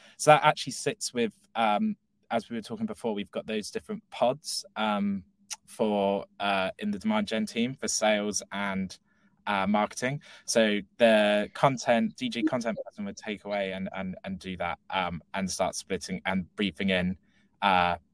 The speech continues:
the snippets of video to our video team and, uh, taking, uh,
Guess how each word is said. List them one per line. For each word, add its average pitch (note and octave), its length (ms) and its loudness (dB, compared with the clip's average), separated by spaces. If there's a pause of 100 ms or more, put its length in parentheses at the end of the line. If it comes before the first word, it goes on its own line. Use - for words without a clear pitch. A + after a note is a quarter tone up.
(240)
the F#2 280 -4
snippets D#3+ 440 0
of A2+ 80 -4
video C3 320 2
to - 200 -6
our G2+ 160 0
video A#2 280 -2
team A2+ 440 0
and, F#2+ 300 -2
uh, F2+ 240 -2 (100)
taking, F2+ 540 -8 (100)
uh, F2+ 300 -2